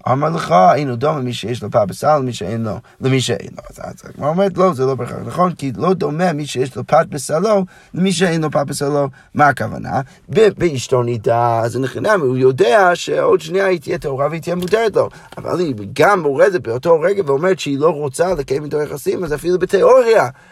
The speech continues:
אין לו אפשרות לקיים איתו יחסים, וזה עוד יותר גרוע. ולכן אפשר להגיד שהמורד מתשמיש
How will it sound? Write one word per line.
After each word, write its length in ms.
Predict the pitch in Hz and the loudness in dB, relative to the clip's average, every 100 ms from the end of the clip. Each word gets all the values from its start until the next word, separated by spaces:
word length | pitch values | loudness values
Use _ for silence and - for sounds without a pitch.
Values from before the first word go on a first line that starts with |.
| - | -6
אין 160 | - 175 | -2 0
לו 120 | 160 | 0
אפשרות 320 | 131 143 143 | 0 0 0
לקיים 220 | 135 131 | 0 -2
איתו 140 | 127 110 | -4 -6
יחסים, 360 | 104 - 165 175 | -6 -6 -6 -4
וזה 200 | 135 180 | 0 0
עוד 140 | 180 | 0
יותר 240 | 139 135 127 | -2 -2 -2
גרוע. 280 | 120 98 95 | -2 -8 -10
ולכן 300 | 92 - 175 | -10 -8 -8
אפשר 200 | 135 156 | -8 -8
להגיד 320 | 165 175 196 | -8 -8 -8
שהמורד 380 | 147 135 147 160 | -6 0 0 0
מתשמיש 500 | 139 185 202 170 | -2 -2 -2 -6